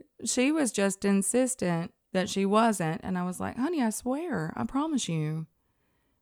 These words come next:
Like, I wasn't getting offended 'cause a fact is a fact. <laughs> And, and I was like,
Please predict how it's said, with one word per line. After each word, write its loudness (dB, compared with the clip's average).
Like, 0
I 4
wasn't 6
getting 4
offended 4
'cause 4
a 2
fact 2
is 0
a 0
fact. 0
<laughs> -4
And, 4
and 2
I 4
was 0
like, -2